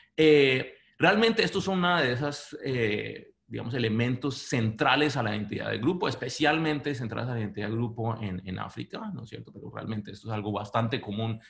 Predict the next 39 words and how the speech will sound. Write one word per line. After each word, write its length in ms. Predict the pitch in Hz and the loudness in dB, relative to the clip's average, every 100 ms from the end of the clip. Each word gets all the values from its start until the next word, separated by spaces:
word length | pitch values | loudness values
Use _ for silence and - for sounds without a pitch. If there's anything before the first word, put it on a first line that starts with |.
| _ | _
en 220 | 113 110 | -4 0
todo 160 | 123 107 | 0 2
el 80 | |
mundo, 320 | 131 214 185 120 | 2 0 0 -2
¿no? 240 | 175 117 | -4 -6
Si 100 | 107 | -8
pensamos 360 | - 98 - 113 | -12 -12 -10 -8
en 80 | 101 | -8
los 100 | 104 | -6
irlandeses, 640 | 117 120 180 151 131 113 | -6 -4 -2 -2 -2 -6
los 100 | 104 | -6
lituanos, 500 | 107 - 156 147 135 - - - | -10 -4 0 2 0 -6 -16 -2
hay 180 | 135 165 | 0 2
como 180 | 170 139 | 2 0
esa 180 | 147 | -2
creencia 520 | 139 117 113 123 135 120 | -2 -2 -2 -2 -2 -2
de 120 | 113 | -2
que 140 | 107 | -8
cierto 380 | - 117 117 131 | -6 -6 -4 -6
pedazo 260 | 107 101 110 | -6 -6 -8
de 80 | |
tierra 480 | 107 117 110 107 104 - _ _ | -8 -4 -4 -4 -8 -12 _ _
es 220 | 127 131 117 | 2 4 6
de 100 | 139 | 6
uno 300 | 220 196 165 | 6 4 2
y 80 | |
uno 180 | 123 120 | 2 0
tiene 220 | 139 123 | -2 -4
esa 240 | 120 127 127 | -2 -2 0
relación 760 | 117 104 - 123 113 113 113 113 _ _ | 0 -4 -4 -2 0 0 -2 -6 _ _
bastante 640 | 110 110 110 - 120 113 120 | -6 -6 -4 0 0 2 0
ancestral 640 | 120 101 - - 113 113 | -2 -4 -8 -2 2 2
y 60 | 113 | 0
fuerte, 720 | - 131 117 - 113 113 - _ - | -2 2 2 2 -6 -8 -10 _ -8
histórica 640 | 113 - 131 113 107 110 | -8 -2 2 2 2 -6
con 160 | - 101 | -8 -10
esas 260 | - 107 | -10 -14
tierras, 360 | - - _ _ | -16 -20 _ _
¿no? 280 | 147 220 - | -8 -8 -10